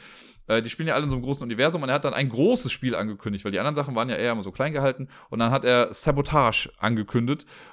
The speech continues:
Das war so ein Hidden Movement Spiel, äh, und man versucht sich gegenseitig auszutricksen, versucht rauszufinden, wo dann einer ist.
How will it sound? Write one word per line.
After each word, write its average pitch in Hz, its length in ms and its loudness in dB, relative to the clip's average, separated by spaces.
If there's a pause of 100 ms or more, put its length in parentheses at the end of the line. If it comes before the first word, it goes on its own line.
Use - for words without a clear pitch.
Das 113 140 -2
war 127 100 4
so 127 80 -4
ein 120 120 -2
Hidden 160 280 4
Movement 151 420 -4
Spiel, 147 640 0
äh, 120 380 2
und 117 100 -8
man 113 140 -2
versucht 127 300 -8
sich 123 160 -10
gegenseitig 117 420 -4
auszutricksen, 127 560 -6
versucht 113 280 -14
rauszufinden, 117 440 -10
wo 113 80 -6
dann 113 160 -4
einer 104 200 -4
ist. 135 200 -6